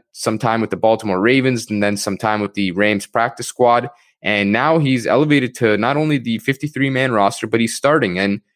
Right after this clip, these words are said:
he's actually performing very well. He ranks, I believe, seventh when it comes to N F L passer rating allowed in his coverage. Uh, he's been absolutely outstanding. He has not allowed any touchdowns on the season. He has only allowed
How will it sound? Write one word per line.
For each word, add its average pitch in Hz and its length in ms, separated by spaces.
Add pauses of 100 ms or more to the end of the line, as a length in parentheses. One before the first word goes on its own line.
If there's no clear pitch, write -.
(180)
he's 107 140
actually 123 280
performing 120 420
very 131 200
well. 139 200
He 113 180
ranks, 127 460 (300)
I 110 80
believe, 131 240
seventh 131 500
when 110 160
it 95 100
comes 113 300
to 117 380 (280)
N 123 140
F 151 100
L 131 120
passer 120 420
rating 117 240
allowed 104 400
in 123 180
his 127 200
coverage. 104 580 (340)
Uh, 85 180
he's 101 200
been 127 300
absolutely 120 560
outstanding. 110 500
He 107 220
has 131 260
not 120 300
allowed 107 440 (320)
any 110 260
touchdowns 123 520
on 113 80
the 113 80
season. 117 380
He 110 140
has 110 280
only 117 240
allowed 107 380